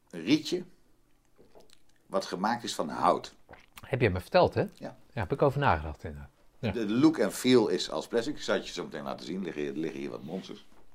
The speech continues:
Speaker 1: Look and feel is als, is zoals plastic. Maar het vergaat. Het vergaat net zoals,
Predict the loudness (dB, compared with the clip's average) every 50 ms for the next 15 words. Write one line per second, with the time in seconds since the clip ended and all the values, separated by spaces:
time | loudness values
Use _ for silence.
0 | -18 -18 -18 -18 -18 -20 -20 -20 -20 -18 -6 -2 -2 0 0 0 0 2 2 2
1 | 2 2 0 0 -2 -2 -4 -6 -6 -6 -6 -6 -8 -8 -10 -6 -2 -2 -2 -2
2 | -2 -4 -6 -6 -6 -6 -8 -10 -12 -14 -18 -20 -20 -20 -20 -20 -20 -20 -18 -6
3 | -4 -2 -2 0 0 -2 -2 0 0 -2 -2 -2 -4 -8 -12 -14 -12 -12 -12 -12
4 | -10 -6 -2 -2 0 -2 -2 -2 -2 -2 -2 0 0 0 0 0 0 -2 -4 -6
5 | -8